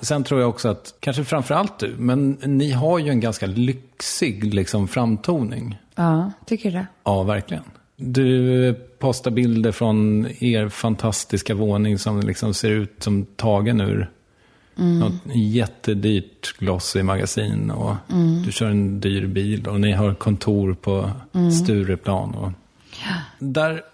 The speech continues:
Speaker 1: undrar jag ifall det kan finnas så, för Isabella hittade ju på personen Blondinbella
Speaker 2: Blondinbella
Speaker 1: som
Speaker 2: Pröva.
Speaker 1: gi-, som gick på liksom massa
Speaker 2: Ja.
Speaker 1: lyxiga fester och hade päls och sådär,
Speaker 2: Mm.
Speaker 1: vilket hon inte alls hade i verkligheten. Och det var det som gjorde henne populär, att det
Speaker 2: Ja.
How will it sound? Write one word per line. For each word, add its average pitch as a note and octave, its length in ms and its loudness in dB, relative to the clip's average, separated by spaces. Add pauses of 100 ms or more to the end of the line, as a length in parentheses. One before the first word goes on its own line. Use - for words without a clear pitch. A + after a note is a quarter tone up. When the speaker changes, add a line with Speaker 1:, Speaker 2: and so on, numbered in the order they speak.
Speaker 1:
undrar C#3 340 4
jag A#2+ 100 2
ifall A#2+ 180 -2
det A#2+ 80 0
kan B2+ 160 0
finnas E3 580 -2
så, A2+ 420 0
för C3 240 -8 (380)
Isabella D#3 460 0
hittade D3 340 0
ju C#3+ 80 0
på C3+ 280 2 (320)
personen G#2+ 480 2
Blondinbella G2+ 360 2
Speaker 2:
Blondinbella F2 300 2
Speaker 1:
som A#2 120 0
Speaker 2:
Pröva. A#2 160 2
Speaker 1:
gi-, A#2+ 280 0
som B2 240 2
gick G#2+ 380 -4
på G2+ 80 0
liksom G2 220 -2
massa G2 220 -2
Speaker 2:
Ja. E3+ 140 2
Speaker 1:
lyxiga F#3 260 0
fester G#2 460 -2
och G2 80 2
hade G2 180 0
päls G2 600 -4
och F#2+ 100 -4
sådär, G2 220 -6
Speaker 2:
Mm. A#2+ 420 0
Speaker 1:
vilket A#2 260 -2
hon A2 140 2
inte G#2+ 220 0
alls C3+ 240 0
hade G2+ 240 -2
i G#2 60 -2
verkligheten. G#2+ 720 -2
Och B2+ 200 0
det A#2 80 2
var A#2 100 0
det B2 400 2
som A2+ 200 0
gjorde G#2 300 2
henne G2+ 320 0
populär, A2 680 -4
att A#2+ 160 -2
det F#3 60 0
Speaker 2:
Ja. - 40 2